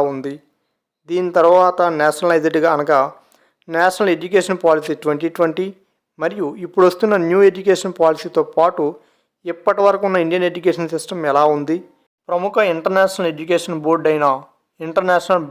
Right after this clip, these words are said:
బ్యాక్లారేట్ అదే ఐబీ సిలబస్ అంటే ఏమిటి,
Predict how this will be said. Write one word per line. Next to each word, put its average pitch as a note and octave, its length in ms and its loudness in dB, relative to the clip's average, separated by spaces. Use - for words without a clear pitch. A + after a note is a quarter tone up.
బ్యాక్లారేట్ D#3+ 680 2
అదే D#3 220 -4
ఐబీ E3 220 -2
సిలబస్ D3+ 440 -2
అంటే D3+ 220 -6
ఏమిటి, D3 320 -4